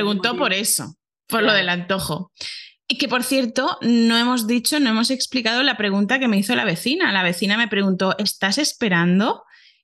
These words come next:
Speaker 1: Y sí, eso significa, "¿Estás esperando un bebé? ¿Vas a tener un
Speaker 2: Sí.
Speaker 1: bebé?". Pero creo que entre jóvenes no se usa tanto eso de
Speaker 2: No,
Speaker 1: "estás
Speaker 2: no, no.
Speaker 1: esperando".
Speaker 2: No, es como "estás encinta" y todo esto, que también se puede decir,
Speaker 1: Sí.
Speaker 2: pero yo creo que eso no...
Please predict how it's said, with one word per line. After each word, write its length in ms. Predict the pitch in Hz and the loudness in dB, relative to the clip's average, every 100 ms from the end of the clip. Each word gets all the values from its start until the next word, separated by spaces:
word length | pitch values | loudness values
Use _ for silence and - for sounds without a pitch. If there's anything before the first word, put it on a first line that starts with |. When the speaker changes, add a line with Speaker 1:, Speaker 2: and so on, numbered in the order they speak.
| _ | _
Speaker 1:
Y 120 | 233 | -2
sí, 260 | 226 - 220 | 0 0 0
eso 180 | 214 254 | 0 -2
significa, 880 | 285 269 240 220 269 208 220 208 - | 0 2 2 2 0 0 -2 -2 -2
"¿Estás 320 | 208 - 214 | -6 -2 -2
esperando 500 | 294 - 277 226 226 | -2 -2 -2 0 2
un 80 | 220 | 2
bebé? 340 | 185 165 165 247 | 2 2 2 2
¿Vas 200 | 214 240 | -2 -2
a 80 | |
tener 260 | 226 214 208 | -2 0 2
un 80 | 202 | 2
Speaker 2:
Sí. 20 | |
Speaker 1:
bebé?". 340 | 185 170 220 - - - _ | 2 2 -2 -6 -18 -20 _
Pero 280 | 254 247 247 | 0 0 -2
creo 280 | 254 294 302 | 0 0 2
que 140 | 277 | 2
entre 320 | 247 240 226 | 2 0 -2
jóvenes 540 | - 262 302 320 - 226 | -2 0 2 2 0 2
no 260 | 226 220 | 2 2
se 220 | 214 233 | 2 0
usa 420 | 202 196 - 170 165 | 0 0 0 -2 -2
tanto 460 | 175 175 170 170 | 0 0 0 -2
eso 360 | 170 - - - | 0 0 -2 -2
de 280 | - - - | -2 -2 -4
Speaker 2:
No, 60 | - | -4
Speaker 1:
"estás 320 | - - - | -4 -2 0
Speaker 2:
no, 60 | |
no. 60 | 170 | -2
Speaker 1:
esperando". 640 | 165 160 156 160 147 165 - _ _ _ - | -2 -2 0 0 0 -4 -10 _ _ _ -16
Speaker 2:
No, 140 | 180 | -12
es 100 | 165 | -10
como 160 | - 190 | -6 -6
"estás 220 | 165 175 | -2 -2
encinta" 600 | 175 160 - 180 165 151 | -4 -6 -8 -8 -6 -6
y 60 | 151 | -6
todo 220 | 156 151 | -6 -6
esto, 220 | 151 156 | -6 -10
que 40 | 151 | -12
también 160 | 147 | -12
se 120 | 147 | -14
puede 180 | - 160 | -10 -2
decir, 320 | 156 151 - | 0 0 0
Speaker 1:
Sí. 380 | - 175 170 156 | 0 0 2 0
Speaker 2:
pero 100 | 160 | -2
yo 140 | 160 165 | -6 -14
creo 160 | 175 170 | -10 -8
que 80 | 170 | -8
eso 120 | 170 | -10
no... 400 | 165 160 151 | -12 -10 -12